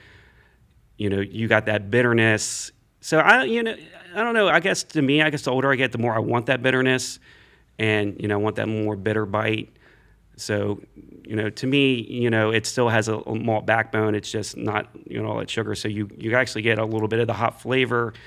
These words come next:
and the back, malt backbone with, you know, a, a little, a, definitely a, a bigger, um, bitter back end, which I feel like that's coming back.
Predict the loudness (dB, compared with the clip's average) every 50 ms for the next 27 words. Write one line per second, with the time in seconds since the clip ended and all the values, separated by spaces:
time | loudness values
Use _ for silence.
0 | -20 -20 -20 -20 _ _ -2 0 0 2 2 2 4 4 4 2 2 0 -2 -2
1 | 0 0 0 0 0 0 0 0 2 2 0 0 -2 -6 -10 -20 -20 -20 -20 -20
2 | _ _ -8 -4 -4 -4 -4 -4 -4 -2 0 0 0 -2 -2 -4 -6 -6 -8 -8
3 | -10 -12 -12 -10 -6 -4 -4 -4 -4 -6 -8 -6 -6 -4 0 6 6 6 6 4
4 | 0 2 2 2 0 -2 -4 -8 _ -6 -6 -6 -6 -6 -6 -6 -2 -2 -2 -2
5 | -2 -2 -2 -2 -4 -4 -4 -4 -2 -2 -2 -2 -2 -2 -2 -2 -2 -2 -2 -6
6 | -8 -6 -6 -8 -8 -10 -16 -20 -20 -20 _ _ -14 -10 -6 -2 -2 -2 0 2
7 | 2 2 2 2 0 0 -2 -4 -4 -4 -6 -6 -6 -6 -4 -6 -6 -6 -6 -10